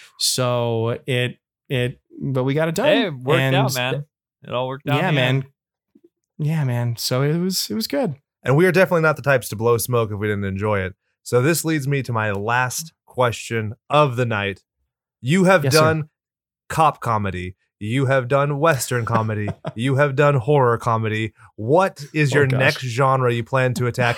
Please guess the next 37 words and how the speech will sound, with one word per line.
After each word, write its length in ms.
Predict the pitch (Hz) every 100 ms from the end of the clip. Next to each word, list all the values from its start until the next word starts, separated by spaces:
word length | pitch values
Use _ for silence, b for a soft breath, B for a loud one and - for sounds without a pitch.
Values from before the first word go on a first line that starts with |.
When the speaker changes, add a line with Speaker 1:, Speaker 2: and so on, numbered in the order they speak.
| B B -
Speaker 3:
And 160 | 151
don't 260 | 147 190 180
waste 280 | 175 175 -
your 100 | 170
time 260 | 165 156
Speaker 1:
Ooh. 40 | 139
Speaker 3:
pandering 420 | 147 147 135 143
to 80 | 127
our 160 | 127
fans 460 | 123 131 127 127 117
because 340 | 131 131 117
we 160 | 117 139
all 300 | 127 143 143
love 180 | 143 135
schlock 420 | - 139 127 127
and 140 | 123
we'll 140 | 127 131
find 300 | 139 127 117
whatever 340 | 117 127 135
it 80 | 131
is. 200 | 127 113
Speaker 1:
Oh, 180 | 151 143
Speaker 3:
It 360 | 117 110 117 135
doesn't 180 | 135 135
Speaker 1:
man. 60 | 123
Speaker 3:
have 160 | 139
to 60 | 120
be 100 | 131
horror. 480 | 120 127 110 107 98 _ _ _ _ _ _ _ _ _ _ _ _ _ -
Speaker 1:
You 120 | 175
know 100 | 196
what? 180 | 220 240
I 80 | 175
hate 200 | 165 208
to 60 | 151
say 280 | - 156
this. 420 | 135 101 - -